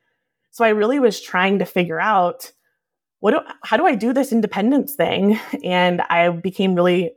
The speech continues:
dysregulated to the point that I was staying up, um, at night and not, um, able to fall asleep. And then I was sleeping during the day and missing classes, which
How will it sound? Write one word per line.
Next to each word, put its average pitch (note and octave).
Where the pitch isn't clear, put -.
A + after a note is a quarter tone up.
dysregulated B3
to A#3+
the F#3+
point F3+
that F3
I E3+
was E3
staying F#3
up, F3
um, F3+
at F#3
night G#3
and F3+
not, E3+
um, E3
able F3+
to G3
fall F#3
asleep. F#3
And G3
then F3
I E3
was D#3+
sleeping F3
during E3+
the E3
day F#3
and E3
missing D#3+
classes, G#3+
which E3+